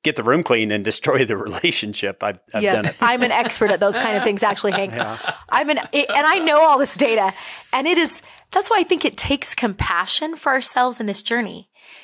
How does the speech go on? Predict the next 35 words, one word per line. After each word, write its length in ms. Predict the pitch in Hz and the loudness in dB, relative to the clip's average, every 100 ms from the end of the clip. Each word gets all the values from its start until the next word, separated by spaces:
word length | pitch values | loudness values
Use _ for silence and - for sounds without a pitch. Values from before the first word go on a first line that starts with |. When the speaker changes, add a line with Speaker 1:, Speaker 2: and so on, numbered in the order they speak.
| _ | _
Speaker 2:
Because 260 | - 339 277 | -2 0 4
you, 180 | 349 349 - _ - - _ | 4 2 -6 _ -20 -20 _
and, 160 | 339 330 - | -2 -2 -4
and 120 | 349 | 0
that 100 | 381 | 0
the 80 | - | 0
purpose 420 | - 466 - - | 0 0 0 0
of 120 | 453 254 | 0 2
life 340 | 240 254 - 196 | 2 2 -4 -2
really 300 | 240 269 339 285 | 0 0 0 0
is 180 | 254 - | -2 0
to 140 | 247 | -2
taste 640 | - - 214 233 - - - | -2 -4 -2 -2 -2 -2 -4
the 120 | 240 220 | -2 -2
bitter, 400 | 185 190 269 - _ | 0 -2 -6 -12 _
to 120 | - | -4
prize 540 | 262 - 220 180 185 - | -2 -2 0 0 -2 -4
the 80 | 220 | -4
sweet. 440 | - 349 - - - - - - | -4 -4 -6 -12 -20 -20 -16 -2
So 160 | 269 | 2
Hank, 260 | 254 320 262 | 2 0 2
you 160 | 294 | 4
and 100 | 381 381 | 4 4
I, 380 | 226 170 262 _ | 0 -4 -8 _
who 100 | 302 | 2
are, 80 | 285 | 2
like, 180 | 247 240 | 2 0
trying 240 | - 294 | -2 -2
to 60 | 320 | -2
get 140 | - | -2
that 160 | 269 - | -2 -2
room 180 | 254 349 | -4 -4
cleaned, 440 | - 143 156 226 - - - - - | -6 -8 -10 -16 -18 -20 -20 -20 -8
and 120 | 240 220 | -2 -2
I, 240 | 269 | -2